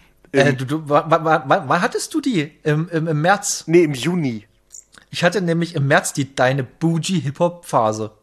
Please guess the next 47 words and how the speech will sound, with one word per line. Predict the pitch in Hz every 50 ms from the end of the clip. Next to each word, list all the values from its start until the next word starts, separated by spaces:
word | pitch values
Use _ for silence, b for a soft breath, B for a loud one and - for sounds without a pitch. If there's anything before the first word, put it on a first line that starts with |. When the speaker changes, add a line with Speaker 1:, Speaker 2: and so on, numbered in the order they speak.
| _ _ _ _ _ _ _ _ _ _ _ _ _ -
Speaker 2:
Ach, | 120 110 - -
witzig. | 120 110 - - 107 107 110 - _ b b b b b b b b b b b b b
Speaker 1:
Mit | 135 131 - -
der, | 143 143 - -
mit | 156 143 131 -
Drake, | 139 135 143 180 220 -
Kendrick | - - 160 160 165 160 160 151 151
Lamar | 147 143 139 139 139 151 180 180
und | 170 151 131
Tyler, | - 147 147 151 143
the | 135 135
Creator. | 131 - - 151 139 135 139 135 - 123 104 98 - _ _ _ _ _ _ _ _ _ _ _ _ _ _ _ _ _ _ _ _ _ _ _ _ _ - _ - -
Speaker 2:
Das | - -
ist | - -
ja | 139 104 -
Speaker 1:
Wir | 123
kommen | - - 156 160
uns | -
Speaker 2:
abgefahren. | 151 147 135 _ _ _ _ _ _ -
Speaker 1:
mich, | 190
kam, | - - 143 151 139
kam | - 151
uns | 143 131
grad | - - 127 -
sehr | 156 156
bekannt | 156 160 156 - 147 147 143
vor. | - 123 107 - B B B B B
Speaker 2:
Hm. | 127 123 143 - -
Speaker 1:
Im | 151 170
April | 175 156 - - - 185 220 202
war | 170 -
Fu-, | - - - 240 214
Football, | 165 - - 254 269 269 - - 143 127 127 127 131
warte | 147 190 214
mal, | 185
ich, | 156 - 170
ich | 175 156
geh | 190
mal | 214
ganz | 196 196 190
kurz. | - - B B B B B
Im | -
April | 147 - - - 202 202 160
war | 147 127
Football | - - - 302 - - - 139 127 120 117
dein | 120 120 120 123 113
Ding, | 117 131 143 214 277